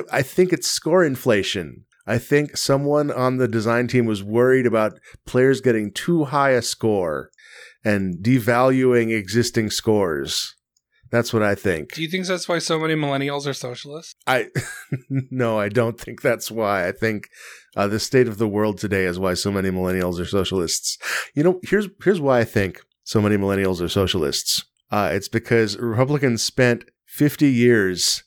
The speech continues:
Speaker 1: screaming that everything good that the government does is socialism, and they just absorbed that.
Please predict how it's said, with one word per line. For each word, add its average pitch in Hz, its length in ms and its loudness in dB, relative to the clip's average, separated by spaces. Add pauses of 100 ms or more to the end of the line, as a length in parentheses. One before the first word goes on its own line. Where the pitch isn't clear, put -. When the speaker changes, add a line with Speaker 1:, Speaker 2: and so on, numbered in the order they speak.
(240)
Speaker 1:
screaming 131 580 2
that 113 160 2
everything 127 600 2
good 120 380 4
that 104 140 -4
the 107 80 -4
government 113 420 0
does 107 340 2
is 95 160 -2
socialism, 90 840 0 (200)
and 110 200 0
they 110 100 4
just 107 400 -4
absorbed 113 460 2
that. 78 400 -2